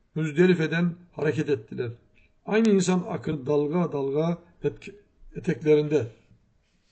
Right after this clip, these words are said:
Soran sorana, karşılık alan alana buyurdular. Şeytan artık bu şehirde insanları kendisine tapındırmak ümidini kaybetti.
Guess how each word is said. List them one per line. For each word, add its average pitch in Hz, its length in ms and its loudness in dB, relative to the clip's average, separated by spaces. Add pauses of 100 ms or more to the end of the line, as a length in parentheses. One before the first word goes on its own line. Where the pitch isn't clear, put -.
(920)
Soran 202 360 4
sorana, 143 460 -2 (220)
karşılık 196 540 2
alan 185 280 4
alana 143 420 -2 (140)
buyurdular. 160 520 0 (1800)
Şeytan 175 460 4
artık 196 400 2
bu 202 80 0
şehirde 185 440 8
insanları 190 640 2
kendisine 190 680 2
tapındırmak 185 920 2
ümidini 185 440 4
kaybetti. 143 680 2